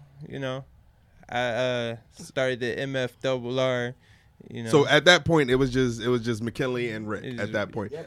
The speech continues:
Speaker 2: So go,
Speaker 3: yeah.
Speaker 2: go ahead, Matt. Talk about your point of view.
Speaker 3: Again, I'm a loner.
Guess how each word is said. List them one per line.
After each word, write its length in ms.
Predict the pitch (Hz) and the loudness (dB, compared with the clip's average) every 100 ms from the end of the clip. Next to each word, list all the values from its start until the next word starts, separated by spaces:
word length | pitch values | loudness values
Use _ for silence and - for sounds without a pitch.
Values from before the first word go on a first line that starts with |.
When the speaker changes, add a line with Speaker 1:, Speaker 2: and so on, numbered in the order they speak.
| 80 | -2
Speaker 2:
So 140 | 135 | 2
go, 160 | 131 156 | 4 4
Speaker 3:
yeah. 80 | - | 4
Speaker 2:
go 120 | 151 | 4
ahead, 180 | 147 123 | 6 4
Matt. 220 | 127 - - _ - | 2 0 -10 _ -2
Talk 160 | 160 156 | 0 2
about 80 | 147 | 2
your 160 | 131 | 2
point 180 | 120 113 | 0 -2
of 60 | 92 | -4
view. 200 | 82 104 | -8 -10
Speaker 3:
Again, 420 | 104 - 139 110 73 | -18 -16 -14 -14 -18
I'm 120 | 90 | -18
a 60 | 120 | -16
loner. 360 | 107 113 110 | -12 -14 -14